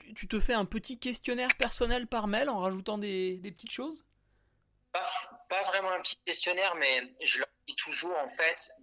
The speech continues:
Speaker 2: dès que vous sentez quelque chose qui va pas, euh, notez-le moi, faites-moi un petit, euh, donc un petit message. S'il y a, s'il y a donc une séance qui passe pas, faites-le moi comprendre.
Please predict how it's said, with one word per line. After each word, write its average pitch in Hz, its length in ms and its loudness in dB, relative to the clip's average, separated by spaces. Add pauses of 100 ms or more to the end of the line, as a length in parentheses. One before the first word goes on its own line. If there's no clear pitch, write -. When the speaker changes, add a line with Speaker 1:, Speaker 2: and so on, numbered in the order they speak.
Speaker 2:
dès 165 160 2
que - 120 -18
vous - 80 -10
sentez 160 500 -4
quelque 151 320 -2
chose 156 320 -2
qui - 180 -8
va 113 140 0
pas, - 340 -2 (600)
euh, 110 420 6 (280)
notez-le 147 600 -2
moi, 143 360 -2 (140)
faites-moi 151 340 -2
un 135 160 -4
petit, 127 480 -6 (460)
euh, 120 120 -10
donc 120 200 -4
un 123 80 0
petit 127 200 -6
message. 117 540 -4
S'il - 300 -10
y 135 40 2
a, 117 160 2
s'il - 260 -4
y - 20 0
a 127 80 -2
donc 127 200 -6
une 135 100 -8
séance 147 440 0
qui - 160 -4
passe - 300 -4
pas, 139 280 -2 (200)
faites-le 131 320 -2
moi 120 240 -4
comprendre. 151 520 -6